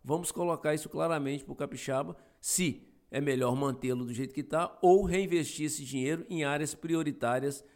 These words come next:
que na minha visão é o que deve ser feito. Investido em educação,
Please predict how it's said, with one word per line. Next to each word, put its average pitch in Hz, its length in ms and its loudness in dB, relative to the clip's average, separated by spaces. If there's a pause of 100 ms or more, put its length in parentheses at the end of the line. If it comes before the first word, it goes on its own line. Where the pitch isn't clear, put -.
(120)
que 139 60 -6
na 131 100 2
minha 170 180 2
visão 151 540 0
é 139 80 0
o 135 60 0
que 147 60 -8
deve 147 200 -2
ser 180 120 -2
feito. 123 360 -4 (420)
Investido 143 640 0 (280)
em 147 80 -2
educação, 147 760 0